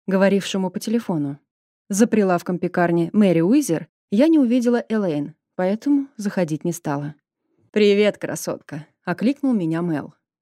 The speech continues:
«Что-нибудь купишь? Может быть, свежий номер Vogue? Или газету?» «Спасибо, нет», ответила я. «Мне нужно отвезти Сэма домой». Я понизила голос до театрального шёпота.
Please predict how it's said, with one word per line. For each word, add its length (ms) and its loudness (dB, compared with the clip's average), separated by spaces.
«Что-нибудь 500 2
купишь? 440 -6
Может 320 2
быть, 240 2
свежий 440 2
номер 280 4
Vogue? 260 0
Или 340 2
газету?» 540 -4
«Спасибо, 520 -2
нет», 360 -4
ответила 480 -4
я. 300 -6
«Мне 220 6
нужно 300 4
отвезти 400 -2
Сэма 500 -2
домой». 480 0
Я 220 2
понизила 480 0
голос 520 -2
до 80 -2
театрального 600 -6
шёпота. 540 -12